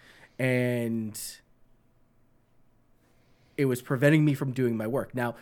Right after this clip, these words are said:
not that I minded, because anytime that this thing took a shit, I'm like, "Oh, cool, I can go work on other things or, you know,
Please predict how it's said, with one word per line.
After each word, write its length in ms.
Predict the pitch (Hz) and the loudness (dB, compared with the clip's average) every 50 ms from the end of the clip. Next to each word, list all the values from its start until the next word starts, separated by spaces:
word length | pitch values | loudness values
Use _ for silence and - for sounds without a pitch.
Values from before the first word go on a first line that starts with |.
| - - _ - | -20 -18 _ 2
not 240 | 160 196 240 233 | 4 4 6 6
that 100 | - 247 | 6 6
I 120 | 220 180 147 | 6 6 4
minded, 640 | 131 127 131 135 151 175 190 202 226 247 269 294 285 - - | 2 0 0 0 2 2 0 0 -2 -6 -6 -8 -12 -6 -6
because 460 | - 139 - - 147 139 139 135 139 - - _ _ _ | -6 -4 0 2 4 4 4 2 -2 -8 -18 _ _ _
anytime 720 | - 156 165 185 202 185 185 - 165 160 165 175 180 175 | 0 2 4 4 2 0 0 2 2 2 4 4 2 4
that 260 | 151 156 143 139 139 - | 4 4 2 2 0 -4
this 280 | - 135 123 143 139 - | -10 -2 -2 -2 -2 -2
thing 220 | - - 156 147 | -2 0 0 0
took 200 | 143 - 156 143 | 0 0 -4 -4
a 60 | - 113 | -4 -6
shit, 420 | - - - - 143 170 196 - - - - - - _ | -6 -4 0 2 2 2 0 -2 -8 -20 -20 -20 -4 _
I'm 140 | 180 175 165 | 2 2 4
like, 140 | 156 151 - | 2 0 2
"Oh, 140 | - 190 143 120 | 2 2 2 2
cool, 220 | - - - 147 | -2 -4 -2 -2
I 80 | 104 - | -2 -2
can 160 | - 147 143 | -2 -2 0
go 100 | 139 143 | 0 0
work 240 | 127 135 139 135 131 | 0 -2 -6 -4 -4
on 140 | 123 117 | -6 -4
other 200 | 117 147 156 156 | -2 0 0 0
things 440 | 143 143 - 117 98 98 95 95 95 | 0 0 -4 -6 -6 -6 -8 -8 -8
or, 360 | 117 110 110 107 107 110 107 104 - | -6 -6 -6 -6 -6 -8 -10 -10 -10
you 80 | 131 120 | -10 -8
know, 300 | 104 98 98 98 95 | -8 -8 -10 -12 -14